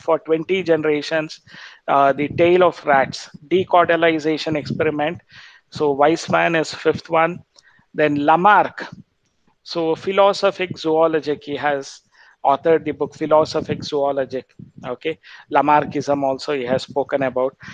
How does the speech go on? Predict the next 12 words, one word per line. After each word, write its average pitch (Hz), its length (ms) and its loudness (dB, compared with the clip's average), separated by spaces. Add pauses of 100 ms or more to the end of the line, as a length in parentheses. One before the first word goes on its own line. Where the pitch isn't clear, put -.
(200)
Alfred 202 600 4
Russel 165 400 2
Wallace 147 420 0
on 156 160 -8
the 156 100 -8
tendency 190 640 -4
of 175 220 -2
varieties 160 640 0
to 170 140 -8
differ, 156 420 -6
depart 180 500 0
from 156 420 -2